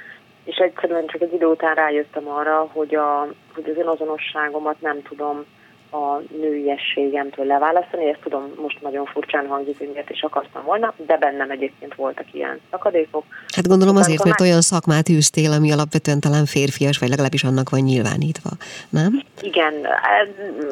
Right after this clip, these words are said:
Speaker 1: talán mondhatjuk ezt is, bár nem akarom rákenni a színházi világra, vagy a színházi szakmára, hogy ugye, ó, milyen nehéz nekem, hiszen ezt én magam választottam. Minden esetre végül is ott kötöttem ki, hogy azok a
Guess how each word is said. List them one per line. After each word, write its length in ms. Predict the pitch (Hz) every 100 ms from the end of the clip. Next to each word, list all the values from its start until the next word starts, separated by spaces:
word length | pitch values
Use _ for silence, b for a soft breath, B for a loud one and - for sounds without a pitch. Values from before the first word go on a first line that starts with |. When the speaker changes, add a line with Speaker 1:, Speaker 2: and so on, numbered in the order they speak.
| 135
Speaker 1:
talán 260 | - 214 190
mondhatjuk 460 | 196 196 196 180 185
ezt 220 | 185 -
is, 100 | 190
bár 140 | 175 180
nem 140 | 180
akarom 300 | 165 165 156
rákenni 500 | 160 156 - 151 151
a 80 | 151 -
színházi 400 | 151 151 147 151
világra, 400 | 151 147 147 151
vagy 160 | 151
a 100 | 151 -
színházi 400 | 151 151 147 147 -
szakmára, 460 | 147 - 143 147 147
hogy 120 | 147
ugye, 220 | 147 147
ó, 160 | 160 156
milyen 240 | 151 147 143
nehéz 300 | 147 143 139
nekem, 360 | 135 165 226 233
hiszen 260 | 185 147
ezt 100 | 147 _
én 140 | 143
magam 240 | 143 143 143
választottam. 760 | 147 175 196 - 208 - 226 220 B B -
Minden 240 | 262 247
esetre 320 | 370 208 190
végül 180 | 190 185
is 100 | 185
ott 180 | 175 170
kötöttem 560 | - - 147 _ 147 147
ki, 300 | - 220 240
hogy 360 | 214 185 175 175
azok 320 | 196 170 -
a 240 | 156 151